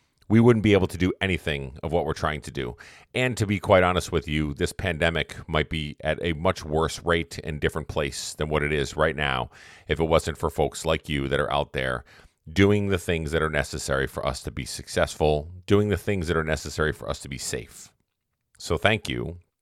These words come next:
If you're listening to this podcast as you're driving your police car or you're in the hospital on a break, whatever it is, I appreciate you from the bottom of my heart,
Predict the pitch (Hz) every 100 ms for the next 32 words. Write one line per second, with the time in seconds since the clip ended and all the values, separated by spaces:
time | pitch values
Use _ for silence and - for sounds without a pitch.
0 | _ _ _ _ _ _ - 76 90 92
1 | 87 92 - 87 - 78 80 - 85 78
2 | 85 73 71 - - - - - 92 90
3 | 80 87 92 - - 80 92 110 - _
4 | _ _ _ 82 82 98 104 110 107 -
5 | 104 98 85 104 - - - - _ 85
6 | 95 107 123 90 73 76 - - - _
7 | _ _ 90 90 - 113 - 90 - 80
8 | 87 76 76 76 73 67 65 64